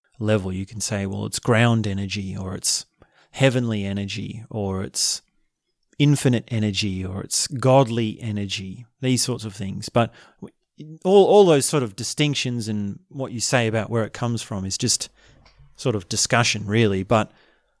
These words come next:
the point of the matter is that you can break into infinite energy.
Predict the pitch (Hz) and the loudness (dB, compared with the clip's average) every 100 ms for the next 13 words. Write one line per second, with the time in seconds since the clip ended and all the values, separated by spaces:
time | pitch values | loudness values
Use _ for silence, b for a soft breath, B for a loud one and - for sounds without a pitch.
0 | _ - 113 - - 190 156 127 123 147 | _ -8 -8 -4 2 4 4 2 2 4
1 | 123 123 160 110 107 113 110 _ 120 135 | 4 2 2 0 -2 -4 -4 _ -10 -8
2 | - 143 131 120 131 143 - 143 147 - | -4 -4 -4 -2 -2 -2 -2 -2 -2 -2
3 | 101 92 127 135 127 120 107 101 110 113 | -2 -4 -6 -6 -4 -4 -6 -6 -6 -4
4 | 101 95 113 | -6 -8 -12